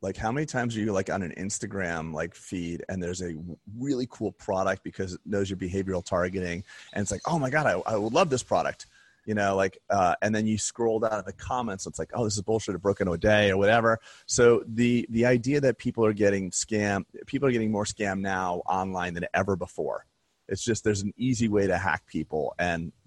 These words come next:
they're gonna, it's going to have a paradoxical effect to put a really good looking of a doctor in scrubs,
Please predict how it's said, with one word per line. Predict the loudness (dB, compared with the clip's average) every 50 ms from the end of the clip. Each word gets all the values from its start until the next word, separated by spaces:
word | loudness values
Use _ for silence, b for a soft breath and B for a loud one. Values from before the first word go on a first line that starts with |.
| -20 -20 -20 _ _ _ 0
they're | 0 2
gonna, | 2 2 0 0 0 -2
it's | -4 -8 -4
going | -2 0 0 0 0
to | -2 -4
have | -2 -2 0 0 0 -2
a | -6
paradoxical | -8 -6 -2 0 2 2 2 2 0 0 -2 -6 -6 -6 -6
effect | -6 -4 -2 0 0 0 -2 -4
to | -10 -8
put | -4 -2 -2 0
a | -2
really | -2 -2 -4 -4 -4
good | -4 -4 -4 -4
looking | -4 -4 -4 -6 -6 -6
of | -4 -4 -4
a | -4
doctor | -4 -2 0 0 0 0 -2 -6 -6
in | -6 -6
scrubs, | -6 -8 -6 -4 -2 0 0 0 -2 -4 -8 -14